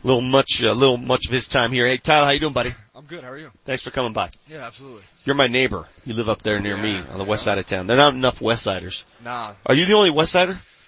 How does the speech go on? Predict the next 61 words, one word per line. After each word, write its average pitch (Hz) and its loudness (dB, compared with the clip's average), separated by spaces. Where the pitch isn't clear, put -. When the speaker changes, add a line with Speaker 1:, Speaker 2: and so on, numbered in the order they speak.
Speaker 2:
Uh, 151 -14
yeah, 151 -8
I - -10
think 120 -2
Speaker 1:
Yeah. - 2
Speaker 2:
so. 120 -4
I - -10
think - -20
Speaker 1:
That's - -4
Speaker 2:
so. - 0
Speaker 1:
where 127 4
Denver 123 2
started, 110 2
bro. 87 -10
Speaker 2:
Yeah, 107 -16
I 107 -20
know. 107 -20
Speaker 1:
That's 123 -4
a 104 -2
hardcore 117 -2
Speaker 2:
Uh, - -12
that's - -4
Speaker 1:
Denver 95 -2
Speaker 2:
what 90 -2
I've 92 -6
Speaker 1:
race. - -8
Speaker 2:
heard. 95 -16
That's 101 -16
what 117 -2
Speaker 1:
Yeah. 110 4
Speaker 2:
I've 92 -6
heard. 90 -20
That's 107 -14
why 113 -10
I 101 -12
get 101 -20
over 92 -20
there. 95 -20
Speaker 1:
So, 190 6
uh, 175 2
you 170 -8
got 190 2
injured, 160 -6
uh, 143 -6
late 139 -4
in 147 -12
last 131 -4
season. 120 -8
Uh, 113 -2
how, 151 0
how's 143 -2
it 143 -8
coming 139 -6
along 120 0
and 107 -8
how 117 -2
do 117 -2
you 110 -4
feel 101 -6
today, 95 -8
health-wise? 90 -8